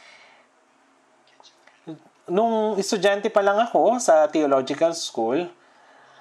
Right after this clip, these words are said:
sa nayon na iyon ay may dam na mata-, sa mataas na lugar. At dumadaloy mula roon yung tubig.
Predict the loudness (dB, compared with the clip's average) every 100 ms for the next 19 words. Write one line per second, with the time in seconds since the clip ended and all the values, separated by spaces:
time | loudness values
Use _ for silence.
0 | -6 0 2 2 2 0 0 0 0 0
1 | -2 -4 -4 -4 -2 -4 -2 0 2 0
2 | -4 -14 -2 2 2 2 0 0 -2 -2
3 | 0 2 0 2 -2 0 2 2 0 -10
4 | _ _ _ _ -4 -2 0 0 2 2
5 | 2 0 2 4 2 2 -2 -2 -2 -2
6 | -2 -2 -6